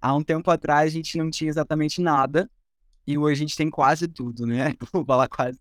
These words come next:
tudo. É, como que vocês estão recebendo isso? Vou perguntar aqui a galera que tá no podcast, mas eu quero saber também você que tá ouvindo a gente aí, comenta lá na nossa,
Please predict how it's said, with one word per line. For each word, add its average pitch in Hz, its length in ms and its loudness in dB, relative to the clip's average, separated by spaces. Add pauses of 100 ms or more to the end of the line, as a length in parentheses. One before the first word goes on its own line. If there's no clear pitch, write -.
tudo. 123 180 -20 (680)
É, 127 500 0
como 233 240 2
que 262 340 0 (180)
vocês 190 400 0
estão 170 200 -2
recebendo 139 600 -2
isso? 117 360 -4
Vou 120 80 -20
perguntar 143 380 2
aqui 147 120 -2
a - 20 -4
galera 139 280 0
que - 80 -20
tá 139 120 0
no 139 100 -6
podcast, 139 640 -4
mas 147 240 -2 (220)
eu - 60 -10
quero 151 140 2
saber 165 220 0
também 170 260 0
você 180 340 2
que - 60 -20
tá 170 100 4
ouvindo 151 240 0
a 143 80 0
gente 139 320 -4
aí, 139 260 -2
comenta 139 400 0
lá 147 140 2
na 147 80 4
nossa, 139 300 -4